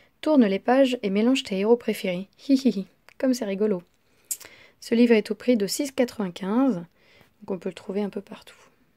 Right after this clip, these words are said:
Voilà. Je vous remontre la couverture. Et voilà. J'espère qu'il vous plaira et que vous pourrez bien vous amuser cet été avec.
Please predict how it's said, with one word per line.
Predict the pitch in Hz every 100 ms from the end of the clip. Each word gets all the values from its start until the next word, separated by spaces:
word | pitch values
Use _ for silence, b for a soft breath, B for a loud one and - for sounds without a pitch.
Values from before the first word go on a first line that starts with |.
| _ 233
Voilà. | 190 190 190 190 _ B B B B B B B B B
Je | -
vous | 220
remontre | 208 196 180 - -
la | 220
couverture. | 214 190 175 170 - 226 233 233 - _ B B B B _ _ _ _ _ _ _ _ _ _ _ _ _
Et | 220
voilà. | 196 190 180 175 - _ _ _ _ _ _ _ _ b b b
J'espère | - 214 - 233
qu'il | - 208
vous | 196
plaira | - 180 156 180 233
et | 269
que | 190
vous | 190
pourrez | - 196 196
bien | 190 240
vous | 240
amuser | 226 220 240
cet | 233 226
été | 233 233
avec. | 226 190 190 -